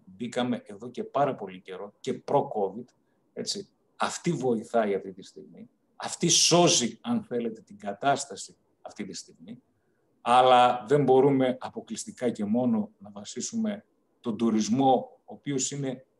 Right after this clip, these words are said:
προσέξτε, ένας τομέας ψυχολογίας.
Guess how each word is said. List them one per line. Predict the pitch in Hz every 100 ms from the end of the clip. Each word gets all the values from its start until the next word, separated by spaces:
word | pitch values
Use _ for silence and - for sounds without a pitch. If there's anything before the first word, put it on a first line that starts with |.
| _
προσέξτε, | - - 160 160 131 - - _ _ _ _
ένας | - 156 -
τομέας | - 123 127 151 156 - _ _
ψυχολογίας. | - - - 135 127 127 120 151 98 - _